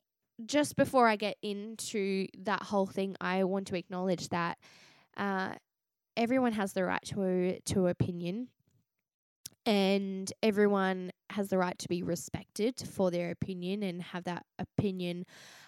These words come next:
understood and respected. Um, and that respect of voice and opinions is, is a two-way street. And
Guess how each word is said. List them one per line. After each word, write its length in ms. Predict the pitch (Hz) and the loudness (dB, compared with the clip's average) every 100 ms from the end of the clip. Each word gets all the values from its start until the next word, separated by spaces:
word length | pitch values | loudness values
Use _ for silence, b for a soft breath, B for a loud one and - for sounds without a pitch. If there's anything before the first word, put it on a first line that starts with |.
| B - | B -2
understood 540 | 202 190 185 - 185 | 0 0 -2 0 2
and 140 | 185 185 | 2 -2
respected. 680 | 170 - - - 208 262 - b b b 214 | -4 -8 -8 -2 -2 -2 -8 b b b 0
Um, 500 | 208 202 202 196 - _ 220 | 4 4 2 -2 -10 _ -2
and 360 | 214 208 214 - | 0 0 -4 0
that 280 | 214 208 - | 2 2 0
respect 560 | 214 208 - 208 - - | -2 -4 -2 -4 -2 -2
of 360 | 202 202 208 - | -2 -4 -8 -16
voice 600 | 196 190 208 226 247 - | -10 0 2 2 0 -6
and 100 | 180 | -8
opinions 640 | 185 - 220 214 233 233 214 | -6 -4 -4 -2 -2 -2 -2
is, 400 | 220 214 208 - - | -2 -2 -6 -12 -4
is 200 | 226 214 | -4 -2
a 80 | 214 | -6
two-way 400 | - 220 214 208 | -4 -2 -2 -4
street. 460 | - 240 240 185 - | -4 0 2 0 -2
And 360 | 202 202 202 | -4 -4 -6